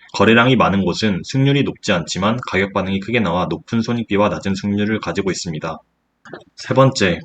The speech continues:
거래량이 적은 곳은 가격 반응이 빠르게 나오고 높은 수익률에 낮은 손익비를 가졌다는 점을 기억하시기 바랍니다. 이건 쉽게 정리하면 거래량이 많은 곳은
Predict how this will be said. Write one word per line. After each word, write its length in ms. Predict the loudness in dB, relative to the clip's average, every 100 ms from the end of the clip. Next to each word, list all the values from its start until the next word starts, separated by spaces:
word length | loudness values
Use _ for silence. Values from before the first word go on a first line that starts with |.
| -14 0
거래량이 380 | 4 6 4 2
적은 280 | -2 -4
곳은 340 | -4 -2 -2 -2 -4
가격 220 | -2 0 0
반응이 300 | 0 0 2
빠르게 300 | 0 2 2
나오고 500 | 0 -2 -2 -2 -4
높은 400 | -6 -6 -2 -2
수익률에 520 | 0 0 0 0 0
낮은 280 | -2 -4 -4
손익비를 460 | 0 -2 0 -2 -2
가졌다는 480 | -4 -6 -4 -4 -4
점을 200 | -6 -6
기억하시기 520 | -6 -8 -8 -6 -6
바랍니다. 480 | -4 -8 -8 -12 -14 _ _ _ _ -4
이건 180 | 0 0
쉽게 260 | 0 0
정리하면 580 | 0 2 2 2 0 -2 -8 -8
거래량이 480 | 0 2 2 2 0
많은 280 | -2 -4
곳은 360 | -6 -4 -2